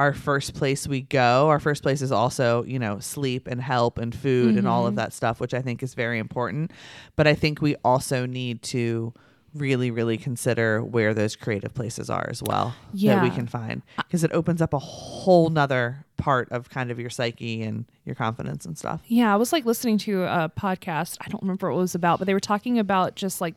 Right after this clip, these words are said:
Speaker 2: human needs.
Speaker 1: Uh-huh.
Speaker 2: Like, once your basic needs are covered, like, there is, like, that's, like, kind of the next step for happiness and, um, like, is, is, like, finding, like, a purpose or, or
Speaker 1: Yeah.
Speaker 2: creating something, fi-, some sort of hobby.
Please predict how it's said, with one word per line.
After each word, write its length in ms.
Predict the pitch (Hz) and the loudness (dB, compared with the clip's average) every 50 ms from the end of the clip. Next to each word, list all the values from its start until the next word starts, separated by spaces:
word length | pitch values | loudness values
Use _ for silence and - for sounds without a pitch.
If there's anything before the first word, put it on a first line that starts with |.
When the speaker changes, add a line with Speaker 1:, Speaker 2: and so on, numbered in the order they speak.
| - 180 175 | -10 -4 0
Speaker 2:
human 320 | 208 202 202 202 196 190 | 2 4 4 4 4 2
needs. 400 | 180 175 175 185 196 208 - - - - - | 2 0 0 0 0 -2 -4 -8 -12 -12 -8
Speaker 1:
Uh-huh. 160 | - 170 180 147 | -4 -2 0 2
Speaker 2:
Like, 220 | - 196 190 - | 2 2 2 4
once 280 | 202 226 226 220 - - | 4 4 4 2 0 0
your 120 | 285 277 | -2 -2
basic 520 | 202 - 196 190 202 - - 202 185 - | 0 0 0 0 0 0 0 -2 -2 2
needs 320 | - 196 185 180 185 180 - | 2 2 2 2 2 0 -2
are 80 | 180 | -4
covered, 540 | 175 - - 185 175 165 170 160 147 156 185 | -6 -2 0 0 0 0 0 -2 -2 -2 -2
like, 200 | 170 160 170 - | -2 -2 -2 0
there 160 | - 190 185 | 0 0 2
is, 300 | - - 190 180 175 - | 2 2 0 0 0 0
like, 220 | 190 185 170 - - _ _ _ | 0 0 0 0 -2 _ _ _
that's, 240 | 202 214 214 208 - | 4 4 4 6 4
like, 180 | 240 220 - - | 2 0 0 0
kind 200 | - 214 208 202 | 0 2 2 2
of 100 | 190 190 | 2 2
the 100 | 185 180 | 0 0
next 260 | 175 170 160 - - | 0 0 -2 -4 -6
step 420 | - - 190 170 165 - - - - - - - - - - _ _ _ | 0 2 4 4 4 2 -2 -10 -20 -20 -20 -20 -20 -20 -20 _ _ _
for 160 | - 208 190 | 2 2 4
happiness 680 | 196 202 190 196 - 196 180 175 170 156 165 - - - - - | 6 6 6 6 4 0 0 0 0 -2 -2 -4 -8 -8 -4 0
and, 340 | 160 196 196 175 175 180 - | 2 4 4 4 4 2 2
um, 680 | - 180 170 165 160 160 165 165 156 160 165 165 214 - | 2 4 4 4 2 2 0 -2 -4 -6 -8 -10 -8 -4
like, 220 | - 156 143 - _ _ _ - _ _ _ _ _ _ _ _ _ _ _ _ _ _ - - | -4 -4 -4 -6 _ _ _ -20 _ _ _ _ _ _ _ _ _ _ _ _ _ _ -8 0
is, 300 | - 202 185 175 165 - - | 2 4 4 4 2 0 2
is, 200 | 202 196 180 - | 2 2 4 4
like, 220 | 185 170 160 - - - _ _ _ _ _ _ - - | 2 2 0 -2 -10 -18 _ _ _ _ _ _ -14 -2
finding, 320 | - 208 190 185 185 185 180 | 0 2 2 4 2 2 0
like, 120 | 170 - | -2 -4
a 60 | 170 | -6
purpose 500 | 165 - 208 196 - 190 185 190 185 - | -4 -2 -2 0 4 4 6 6 4 4
or, 200 | 185 185 190 - - | 2 0 0 0 2
or 140 | 175 190 - - | 2 2 2 2
Speaker 1:
Yeah. 140 | 170 175 196 | 2 4 6
Speaker 2:
creating 300 | 202 214 220 233 233 240 | 6 6 6 4 2 2
something, 520 | 214 - 240 233 220 220 - 240 233 226 220 | 2 2 2 2 2 2 2 2 2 2 2
fi-, 140 | - 220 - 180 | 0 -2 -2 -2
some 200 | - 233 220 208 | -2 -2 0 0
sort 220 | - 240 226 214 | 2 2 2 2
of 80 | 202 196 | 2 2
hobby. 500 | 180 180 170 180 185 208 226 240 262 | 2 2 4 4 4 2 2 0 0